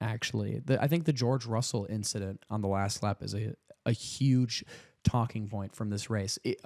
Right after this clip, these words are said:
almost as much as Max Verstappen, um, retiring. But, yeah, you had George Russell chasing Fernando Alonso in the closing stages for P six in the race. Um, and on the last lap of the race, you had a bit of,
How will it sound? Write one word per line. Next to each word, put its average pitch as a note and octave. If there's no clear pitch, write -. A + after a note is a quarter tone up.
almost F#3
as C3+
much C#3
as A#2+
Max G#2+
Verstappen, G2
um, A2
retiring. G#2
But, A2
yeah, B2
you G2+
had B2
George C#3
Russell B2+
chasing A#2+
Fernando G#2+
Alonso G#2
in G2+
the G2
closing G#2
stages G2
for -
P G#2+
six -
in G#2+
the G2
race. G2
Um, F#2+
and G#2+
on G#2
the G2
last F#2+
lap F#2+
of G#2
the G2+
race, G2
you G#2
had G2
a -
bit G#2
of, G2+